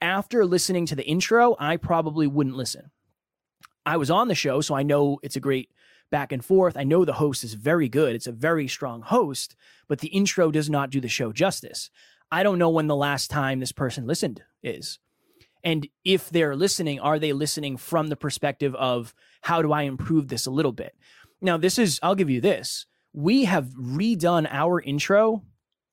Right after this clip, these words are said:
five times, probably, at least five times over the five years. It's not that big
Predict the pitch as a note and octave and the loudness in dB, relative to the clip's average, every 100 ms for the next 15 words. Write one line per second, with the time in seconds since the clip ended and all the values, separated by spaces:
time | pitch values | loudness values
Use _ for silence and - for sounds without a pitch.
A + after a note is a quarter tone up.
0 | - - - D#3+ E3 E3 - D3 C3 B2+ | -20 -20 -6 -2 0 -2 -2 -2 -2 -6
1 | C3+ A#2 A2 F#2 E2 _ _ _ _ _ | -4 -4 -6 -10 -20 _ _ _ _ _
2 | _ - E3+ D#3 F3+ F#3+ F3+ - - C3 | _ -6 -2 2 4 4 0 -2 -2 -4
3 | G#2+ - F2+ F2 - - _ _ _ F3+ | -4 -8 -14 -16 -16 -18 _ _ _ 2
4 | F3 E3 C#3+ - D3+ C3+ C3+ D#2+ - - | 4 2 0 0 0 -2 -4 -8 -10 -14
5 | - _ _ _ _ _ - G3 F3 F3+ | -14 _ _ _ _ _ -2 0 2 2
6 | G#3+ F3+ D3 E3+ D#3+ E3+ C#3+ | 2 0 0 0 2 0 0